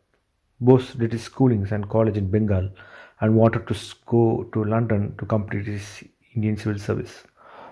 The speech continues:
Bose at last joined the London University and studied natural science. The radio was an invention with many bright minds behind it. It is not possible to pinpoint it on one person as inventor of radio.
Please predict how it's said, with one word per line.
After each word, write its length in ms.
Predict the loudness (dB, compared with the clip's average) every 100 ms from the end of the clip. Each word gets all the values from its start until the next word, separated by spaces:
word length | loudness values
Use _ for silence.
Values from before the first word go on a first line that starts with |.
| -20 _ _ 6
Bose 400 | 6 6 -2 -10 -8
at 140 | 0
last 320 | 2 2 -2
joined 320 | 2 4 4
the 240 | 2 0 -2 -2
London 220 | 0 2
University 560 | 0 -2 -4 -6 -6 -8 -18 -20 _
and 140 | -6 -4
studied 400 | -2 0 -2 -8 _ _ _ _ _ _ _ _ _ -2
natural 260 | 0 0
science. 440 | -2 -4 -8 -16 -20 _ _ _ _ _ _ _ _ _ _ _ 0
The 120 | 4
radio 220 | 6 6
was 120 | 6 4
an 80 |
invention 560 | 2 2 0 -2 -6 -6 -10
with 180 | -6
many 220 | -2 0 0
bright 400 | 0 0 0 -2
minds 380 | -2 -2 -6
behind 280 | -8 -8 -6
it. 240 | -8 -12 -20 _ _ _ _
It 100 | -6
is 100 | 0
not 320 | 0 0 -4
possible 340 | -8 -4 -4 -4
to 100 | -2
pinpoint 600 | -2 -2 -4 -4 -2 -6
it 300 | -8 -8 -4
on 160 | -2
one 200 | 0 0
person 440 | 0 -2 -2 -4 -6 -14 -20 _ 2
as 120 | 4
inventor 360 | 4 2 2
of 120 | 0 0
radio. 300 | 0 -2